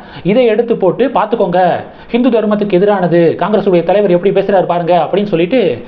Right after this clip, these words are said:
இப்ப பாஜக கேம்பெயின் பண்றத நம்ம பரவலாக பார்க்கிறோம். மாட்டுக்கறி அப்படின்னோன பாஜக அதை பசுவோட வந்து லிங்க் பண்ணி பேசிக்கிட்டு இருக்காங்க.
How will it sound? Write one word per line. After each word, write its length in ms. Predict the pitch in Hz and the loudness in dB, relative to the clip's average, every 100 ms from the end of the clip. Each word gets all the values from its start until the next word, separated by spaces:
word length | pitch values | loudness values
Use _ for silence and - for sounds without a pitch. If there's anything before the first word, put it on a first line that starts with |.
| - | -8
இப்ப 140 | - 156 | -2 0
பாஜக 520 | 160 180 175 143 208 | 0 0 -2 -2 -2
கேம்பெயின் 460 | 190 196 196 175 | -2 -2 -4 -2
பண்றத 340 | 143 - 196 131 - - | -4 -2 -2 -2 -8 -10
நம்ம 160 | 135 131 | -4 -2
பரவலாக 480 | 151 160 151 180 175 | -2 0 0 -2 -2
பார்க்கிறோம். 440 | 156 156 120 - - - - - 135 | -4 -2 -2 -4 -10 -20 -20 -10 -4
மாட்டுக்கறி 600 | 240 330 349 269 269 262 | -2 -2 -2 0 2 2
அப்படின்னோன 560 | 208 233 226 196 160 226 302 | 2 0 0 0 0 0 0
பாஜக 380 | 175 226 220 - | 0 0 -2 -2
அதை 340 | 196 277 180 | -2 0 -2
பசுவோட 600 | 180 185 180 311 254 262 | 0 -2 2 2 4 2
வந்து 440 | 220 208 214 165 - - | 0 0 2 0 -4 -8
லிங்க் 300 | 156 185 277 - | -2 2 2 2
பண்ணி 560 | 196 165 254 302 - - | 0 0 0 0 -4 -8
பேசிக்கிட்டு 380 | 214 240 240 233 | -2 0 0 0
இருக்காங்க. 380 | 247 214 151 101 | 0 0 -2 -4